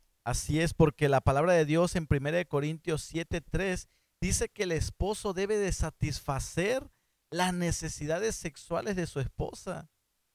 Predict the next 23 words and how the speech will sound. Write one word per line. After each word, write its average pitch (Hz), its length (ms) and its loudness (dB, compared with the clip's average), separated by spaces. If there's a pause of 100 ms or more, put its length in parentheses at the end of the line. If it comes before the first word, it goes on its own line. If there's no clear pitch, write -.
(520)
Y 185 140 2
la 170 80 2
esposa 170 420 2
debe 214 180 2
satisfacer 160 600 -4
las 185 120 0
necesidades 160 440 -6
sexuales 156 400 -4
de 151 100 -2
su 135 120 -4
esposo. 180 500 -2 (360)
Entonces, 160 640 -2 (320)
Dios 196 460 2
instituyó 156 760 -2
el 165 140 -6
sexo, - 480 -4
el 147 140 0
acto 180 260 -6
sexual. - 720 -6 (540)
¿Para 147 260 2
qué? 208 280 -6
Para 156 360 0
deleite 143 880 -4